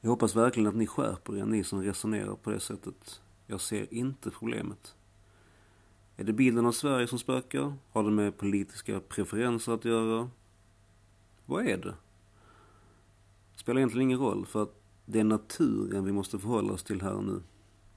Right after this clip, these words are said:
Och den står ju naturligtvis över allt sådant. Och det här är informationseran. Internet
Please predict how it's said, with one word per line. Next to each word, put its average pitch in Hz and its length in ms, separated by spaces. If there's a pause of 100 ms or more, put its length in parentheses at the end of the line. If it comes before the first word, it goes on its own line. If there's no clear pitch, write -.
(920)
Och 110 120
den 107 100
står 107 260
ju 104 60
naturligtvis 104 840
över 101 320
allt 95 160
sådant. - 560 (1700)
Och - 380 (320)
det 113 140
här 110 300
är 113 260
informationseran. 95 1300 (1000)
Internet 127 460